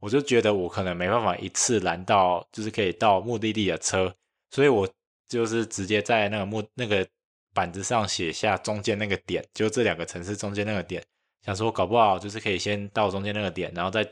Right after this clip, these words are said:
从中间那个点跑去下面一个点，然后中间那个点叫Cromwell，它叫克伦威尔，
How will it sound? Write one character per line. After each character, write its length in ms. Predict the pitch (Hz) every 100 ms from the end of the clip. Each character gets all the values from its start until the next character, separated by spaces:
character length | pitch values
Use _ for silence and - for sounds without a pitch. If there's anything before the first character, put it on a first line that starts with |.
| -
从 280 | 95 90 87
中 140 | 107
间 80 | 107
那 120 | 110
个 100 | 98
点 180 | 82 80 _ _ -
跑 120 | 95
去 400 | - 110 104 92
下 260 | - 113 104
面 120 | 104
一 80 | 90
个 80 |
点， 240 | 87 90 80
然 140 | 95 92
后 40 |
中 120 | 110
间 80 | 135
那 60 | 135
个 60 |
点 140 | 104 87
叫 220 | 104 95
Cromwell， 500 | - 101 98 101 82
它 80 | 92
叫 240 | 104 98
克 220 | 90 -
伦 160 | 110 87
威 180 | 92
尔， 100 | 92